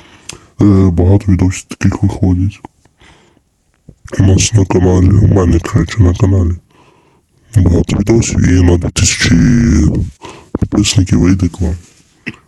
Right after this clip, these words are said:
Дивимося, тут його нема. Блін, а я думаю, тут, я тут, о, кстати, хороша прятка.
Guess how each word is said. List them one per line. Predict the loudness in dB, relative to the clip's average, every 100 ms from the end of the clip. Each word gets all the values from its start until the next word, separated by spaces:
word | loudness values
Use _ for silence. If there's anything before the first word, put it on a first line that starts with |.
| _
Дивимося, | 0 2 2 0 -2
тут | -2 -2
його | 0 0
нема. | 0 0 -2 -4 _ _ _ _ _ _ _ 0
Блін, | 2 4 4 4
а | 4 2 0 -4 -8 -4
я |
думаю, | 0 2 2 0
тут, | -2 -6 -12 -16 -4
я | -2 -2
тут, | -2 0
о, | 2 2
кстати, | 0 -2 -2
хороша | -2 0 0 -2 -4
прятка. | -4 -6 -4 -2